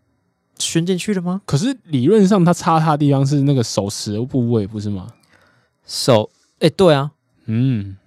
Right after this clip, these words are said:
Speaker 1: 那可能是烟灰掉下来的时候烧到，还是它倒下来的时候不小心戳到？
Speaker 2: 可是手持的部位它插进去应该是几乎吻合，它有办法掉香灰，因为香灰理论上它那个半径比较大啊。
Speaker 1: 它可能掉下来的时候刚好还没烧完。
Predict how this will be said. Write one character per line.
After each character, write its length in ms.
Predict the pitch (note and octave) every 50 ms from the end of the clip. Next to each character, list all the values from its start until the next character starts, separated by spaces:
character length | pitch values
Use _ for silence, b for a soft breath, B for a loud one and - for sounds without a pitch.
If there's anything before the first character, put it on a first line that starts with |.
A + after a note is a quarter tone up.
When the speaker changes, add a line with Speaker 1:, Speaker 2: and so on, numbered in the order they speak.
| _ _ _ _ _ _ _ _ _ _ _ -
Speaker 1:
那 140 | - A3
可 100 | A3 -
能 140 | A#2 G#2+ G#2+
是 400 | A#2 - D#3+ E3 D3+ C#3 C3 B2 A#2
烟 160 | - C#3 C#3+
灰 120 | C#3+ D3+ C#3+
掉 160 | - D#3+ C3+
下 120 | C3+ D3
来 40 | C3
的 60 | A2
时 80 | G#2+ A#2
候 100 | A2 A#2+
烧 240 | - - D3+ D#3 E3+
到， 180 | G3 F3 C3+
还 140 | C3 B2+ A2+
是 100 | B2+ C#3+
它 140 | D3+ D#3 D3+
倒 220 | D3+ - - -
下 100 | A2+ C#3+
来 60 | C3+
的 40 | B2
时 80 | G#2+ A#2+
候 80 | A#2+
不 140 | B2+ C#3 F3
小 0 |
心 60 | A#3
戳 80 | D3 A#2+
到？ 60 | A2+ -
Speaker 2:
可 40 | -
是 20 | -
手 160 | - - F#3
持 60 | -
的 80 | A3 G#3+
部 100 | G#3 G3+
位 100 | G3+ F#3+
它 120 | F#3 G3
插 180 | - - F#3 F3+
进 100 | F#3 F3+
去 140 | E3+ F3+
应 140 | E3 D#3+ F3+ -
该 120 | F3+ F3
是 120 | F3+ F3+ E3+
几 220 | - - - D#3+
乎 160 | D#3 E3+ F3
吻 160 | D#3+ C3 A2+ G#2+
合， 80 | G2+ G#2+
它 140 | B2+ D3
有 100 | D3+ C#3+ B2+
办 100 | C3+ C#3+
法 60 | C3+
掉 220 | B2 - - D3 C3
香 280 | B2 - C#3 B2 B2+
灰， 140 | B2 - A#2+
因 120 | A#2 B2+ C#3
为 60 | C#3+
香 180 | - C#3 C3
灰 140 | C3 C3+ C3
理 140 | C3 C3+ G#2+
论 120 | G#2+ A#2
上 140 | B2+ C#3 B2+
它 80 | A#2+ C3
那 80 | C3+
个 80 | C3 A#2+
半 180 | - C3+ A#2+ A#2
径 160 | B2 A2 F#2
比 60 | F#2
较 80 | G2 G2
大 140 | - A#2+
啊。 200 | G2+ G2+ G#2+ A2+ - _ _ _
Speaker 1:
它 80 | - D#3 - -
可 80 | A#2+
能 140 | G2+ G2 G2+ - - - - - _ -
掉 160 | C3+ B2+ A#2+
下 80 | A#2 B2
来 80 | G#2
的 60 | F#2+
时 100 | G2 G#2
候 120 | G2+ G2+ G#2+ -
刚 220 | - - G#2+ G#2
好 180 | G2+ F2 C2+ -
还 100 | A2 F2+
没 140 | F2+ F#2
烧 200 | F2+ - G#2 F#2
完。 180 | F#2+ - -